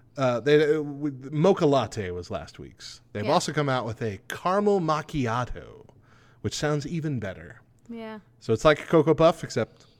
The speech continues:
Speaker 1: caramel macchiato flavored. Got little caramel marshmallows in there. And, of course, made with real coffee. I mean,
Speaker 2: Sounds
Speaker 1: sounds
Speaker 2: pretty
Speaker 1: like
Speaker 2: good
Speaker 1: an
Speaker 2: to
Speaker 1: adult
Speaker 2: me.
Speaker 1: cereal.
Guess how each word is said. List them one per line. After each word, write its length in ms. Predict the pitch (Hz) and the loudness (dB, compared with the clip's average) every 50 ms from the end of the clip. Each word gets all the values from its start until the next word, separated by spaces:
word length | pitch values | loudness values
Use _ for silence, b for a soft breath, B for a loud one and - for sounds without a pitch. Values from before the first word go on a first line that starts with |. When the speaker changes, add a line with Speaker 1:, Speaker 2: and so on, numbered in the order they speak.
| _ _ _ | _ _ _
Speaker 1:
caramel 280 | - 123 113 110 113 110 | -2 -2 0 0 0 -2
macchiato 420 | 110 107 107 - 110 101 101 104 | -2 -4 -4 -4 -4 -4 -4 -4
flavored. 340 | - 117 107 110 117 143 147 - _ - 131 117 | -4 -4 -4 -4 -4 -6 -8 -8 _ -16 -14 -8
Got 220 | 104 101 90 85 | -6 -6 -6 -6
little 180 | 98 101 101 92 | -6 -10 -10 -12
caramel 600 | - - - 110 107 110 110 107 104 101 95 - _ 123 | -10 -8 -6 -6 -4 -4 -4 -4 -6 -6 -10 -12 _ -10
marshmallows 720 | 107 98 98 113 - - - 117 110 107 110 110 104 101 | -6 -6 -6 -6 -6 -6 -4 -2 0 0 0 0 0 -2
in 140 | 107 104 104 | -2 -4 -4
there. 180 | 104 110 117 b b b b b b | -6 -8 -8 b b b b b b
And, 80 | 196 226 | -2 -2
of 60 | 214 | 0
course, 360 | - 160 143 147 147 - - - - - | 4 2 2 2 2 -4 -16 -20 -16 -12
made 220 | 110 107 107 101 | -8 -8 -6 -6
with 160 | 110 110 - | -8 -10 -6
real 160 | - 110 110 110 | -4 -4 -4 -2
coffee. 460 | - 98 90 90 - - 98 101 - _ - _ _ _ _ _ - - | -4 -6 -8 -8 -8 -12 -16 -16 -18 _ -20 _ _ _ _ _ -16 -12
I 60 | 107 | -10
mean, 400 | 107 107 113 113 104 107 110 110 _ _ _ _ _ _ _ _ _ _ _ _ _ _ _ _ _ | -8 -8 -8 -8 -10 -12 -14 -16 _ _ _ _ _ _ _ _ _ _ _ _ _ _ _ _ _
Speaker 2:
Sounds 560 | - - 185 175 185 196 214 - - - - _ | -16 -16 -16 -14 -14 -14 -16 -16 -16 -20 -20 _
Speaker 1:
sounds 220 | - - 107 104 | -10 -6 -2 -2
Speaker 2:
pretty 140 | 110 117 - | 0 0 2
Speaker 1:
like 140 | 131 131 127 | 2 2 4
Speaker 2:
good 60 | - 139 | 4 2
Speaker 1:
an 40 | |
Speaker 2:
to 60 | 131 135 | 2 4
Speaker 1:
adult 240 | 127 135 139 143 | 6 4 4 4
Speaker 2:
me. 40 | 135 - | 2 0
Speaker 1:
cereal. 400 | 160 156 160 156 127 120 120 | 0 2 2 2 2 0 -2